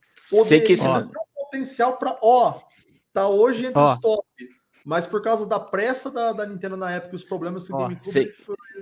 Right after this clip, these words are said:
Speaker 2: ficaram meio mal trabalhados, vamos dizer assim.
Speaker 1: Concordo com cinquenta por cento do seu argumento, porque eu não ouso, em hipótese nenhuma, dizer que o Wind Waker não é uma obra-prima, cara. Pra mim, o Wind Waker, assim,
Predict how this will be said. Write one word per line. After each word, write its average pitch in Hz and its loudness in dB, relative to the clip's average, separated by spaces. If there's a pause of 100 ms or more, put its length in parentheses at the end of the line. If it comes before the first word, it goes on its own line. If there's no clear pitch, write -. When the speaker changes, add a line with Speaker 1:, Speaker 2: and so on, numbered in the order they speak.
(280)
Speaker 2:
ficaram 208 -4
meio 202 -10
mal 202 -4
trabalhados, 202 -8
vamos 127 -20
dizer 131 -18
assim. 131 -20
Speaker 1:
Concordo 170 2
com 190 2
cinquenta 208 4
por 214 4
cento 180 0
do 165 -2
seu 165 6
argumento, 143 4
porque 127 2
eu 131 8
não 165 2
ouso, 143 4
em 139 0 (100)
hipótese 151 4
nenhuma, 147 2
dizer 135 2
que 139 -6
o 139 0
Wind 131 0
Waker 131 2
não 127 6
é 127 8
uma 127 6
obra-prima, 113 4
cara. 90 -6 (380)
Pra 127 8
mim, 127 6
o 143 4
Wind 143 2
Waker, 135 6
assim, 120 0